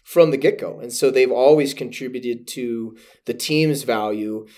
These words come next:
as well as building their own individual brands. And that only helped. You know, that only helped our team, uh,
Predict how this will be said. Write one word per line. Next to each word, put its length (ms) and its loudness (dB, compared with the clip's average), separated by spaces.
as 180 -2
well 320 6
as 160 4
building 360 2
their 140 0
own 200 0
individual 500 -4
brands. 340 2
And 160 -2
that 200 2
only 300 2
helped. 420 0
You 80 -2
know, 100 8
that 160 8
only 260 2
helped 320 0
our 100 4
team, 580 -8
uh, 400 -2